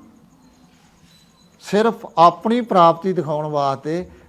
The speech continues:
ਕਿ ਜੇਲ੍ਹ ਅਥਾਰਟੀ ਦਾ ਵਿੱਚ ਰੋਲ ਸੀ ਸੁਰੰਗ ਕੱਢਣ ਵਾਸਤੇ, ਕਿ ਜੇਲ੍ਹ ਦਾ ਕੋਈ ਮੁਲਾਜ਼ਮ ਜਿਹੜਾ ਉਹ ਸੁਰੰਗ ਕੱਢੂ, ਕੱਢਣ ਦਿਓ ਜੇ ਉਹਨਾਂ ਨੂੰ ਪਤਾ ਲੱਗੇ ਤੇ।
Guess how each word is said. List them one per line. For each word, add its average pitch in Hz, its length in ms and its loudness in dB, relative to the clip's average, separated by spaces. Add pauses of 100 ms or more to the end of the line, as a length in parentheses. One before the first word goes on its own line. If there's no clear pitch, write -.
(180)
ਕਿ 175 140 -2
ਜੇਲ੍ਹ 180 500 0
ਅਥਾਰਟੀ 156 760 -2
ਦਾ 139 380 -8
ਵਿੱਚ 131 360 -12
ਰੋਲ 117 360 -10
ਸੀ 120 280 -16
ਸੁਰੰਗ 135 300 -14
ਕੱਢਣ 117 320 -12
ਵਾਸਤੇ, 98 360 -18 (640)
ਕਿ 156 140 -10 (240)
ਜੇਲ੍ਹ 139 380 -10 (240)
ਦਾ 131 120 -10
ਕੋਈ 127 160 -16
ਮੁਲਾਜ਼ਮ 120 420 -10
ਜਿਹੜਾ 120 220 -10
ਉਹ 120 140 -10
ਸੁਰੰਗ 120 240 -18
ਕੱਢੂ, 180 320 -10 (440)
ਕੱਢਣ 185 260 -6
ਦਿਓ 190 180 -4 (300)
ਜੇ 143 60 -6
ਉਹਨਾਂ 160 180 -4
ਨੂੰ 180 100 -8
ਪਤਾ 143 220 -2
ਲੱਗੇ 139 240 -6
ਤੇ। 135 120 -12